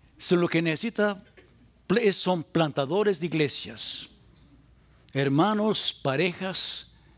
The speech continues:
que se entregan a ir a plantar iglesias en estas naciones.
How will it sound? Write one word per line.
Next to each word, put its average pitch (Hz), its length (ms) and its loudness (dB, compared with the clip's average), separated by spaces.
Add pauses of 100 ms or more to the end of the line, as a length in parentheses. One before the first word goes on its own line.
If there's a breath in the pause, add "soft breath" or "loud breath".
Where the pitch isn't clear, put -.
que 156 140 2
se - 120 -2
entregan 147 640 -2 (800 loud breath)
a 117 200 0
ir 214 220 2
a 175 80 -2
plantar 143 480 0
iglesias - 920 -2 (520 soft breath)
en 135 200 0
estas 147 260 -2
naciones. 123 800 -6